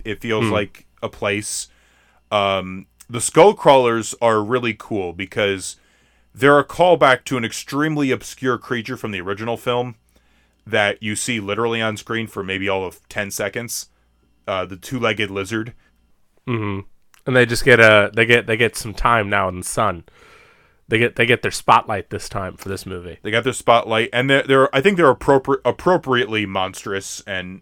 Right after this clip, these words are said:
Speaker 1: horrific.
Speaker 2: Like, they're just vicious. Like,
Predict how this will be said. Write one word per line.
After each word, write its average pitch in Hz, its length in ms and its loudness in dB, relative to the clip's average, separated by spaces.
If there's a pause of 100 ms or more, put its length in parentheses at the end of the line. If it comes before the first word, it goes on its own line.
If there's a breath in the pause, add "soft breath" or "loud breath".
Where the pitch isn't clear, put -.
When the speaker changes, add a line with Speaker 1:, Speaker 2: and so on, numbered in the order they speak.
(120)
Speaker 1:
horrific. 98 680 -6 (960 soft breath)
Speaker 2:
Like, 123 280 4
they're 139 140 4
just 190 260 -6
vicious. - 640 -4 (460)
Like, - 200 -4